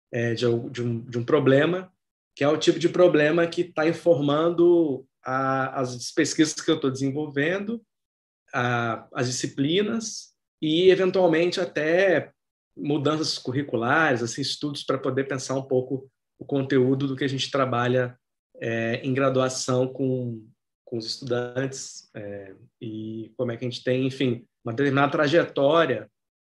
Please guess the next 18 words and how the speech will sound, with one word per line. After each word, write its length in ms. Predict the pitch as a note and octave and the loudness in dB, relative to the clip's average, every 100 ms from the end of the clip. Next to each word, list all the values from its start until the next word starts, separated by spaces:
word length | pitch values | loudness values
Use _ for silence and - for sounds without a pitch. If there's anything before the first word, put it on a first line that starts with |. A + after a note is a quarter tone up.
| _ _ _ _ _ | _ _ _ _ _
pra 680 | A#2+ A#2+ B2+ C3 C3 C3+ - | -4 0 2 4 2 0 -4
refletir 460 | C3+ C3+ D3 C#3 C3+ | -8 -2 -2 0 -2
sobre 420 | - C3+ C3+ C#3 | 0 0 2 2
o, 380 | C3+ C3+ C3 - _ _ | 4 2 0 -6 _ _
o 80 | D#3 | -8
urbanismo, 600 | A#2 B2 C#3 A#2 G#2 G#2 | -4 -2 -2 -4 -4 -8
né? 240 | G#2+ A#2+ A#2+ _ _ _ _ - | -8 -8 -10 _ _ _ _ -6
É, 800 | A#2 A#2+ A#2+ A#2+ A#2+ A#2 A#2+ - - | -2 0 0 0 -2 -2 -4 -8 -16
então, 560 | C3+ E3+ G3 G#3 G#3 - _ _ _ _ _ - | 0 4 4 2 -2 -14 _ _ _ _ _ -6
é, 340 | D#3 D3+ D#3 | -2 0 -2
o 60 | C#3 | -6
que 160 | - E3 | 2 6
eu 460 | F3 F3 C#3 A#2 - _ _ _ _ _ _ | 8 8 4 -2 -12 _ _ _ _ _ _
imaginei, 680 | C3+ C#3 C3+ B2+ B2+ D3 D#3 | -8 -2 -2 0 2 2 2
assim, 580 | B2+ - - D3 C3+ A#2+ | 2 -2 -4 -2 -2 -4
da 100 | A#2+ | -8
gente, 440 | A#2 A#2+ B2 G#2+ - _ - | -8 -6 -6 -6 -10 _ -10
é, 380 | A2+ A2 G#2+ | -8 -8 -12